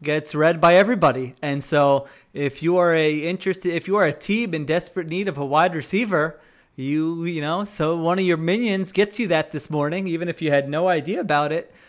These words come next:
and you call right away and you make them, you know, tell you, uh, what's the offer that's gonna get it done. M-, listen, maybe they did all this uh, and, uh, Bo, you, you could be right that, I mean,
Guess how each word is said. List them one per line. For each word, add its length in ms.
and 400
you 100
call 340
right 220
away 540
and 380
you 160
make 320
them, 540
you 180
know, 380
tell 260
you, 460
uh, 40
what's 260
the 140
offer 240
that's 220
gonna 160
get 160
it 100
done. 400
M-, 120
listen, 360
maybe 220
they 140
did 200
all 140
this 420
uh, 300
and, 460
uh, 100
Bo, 460
you, 120
you 120
could 180
be 120
right 400
that, 280
I 80
mean, 280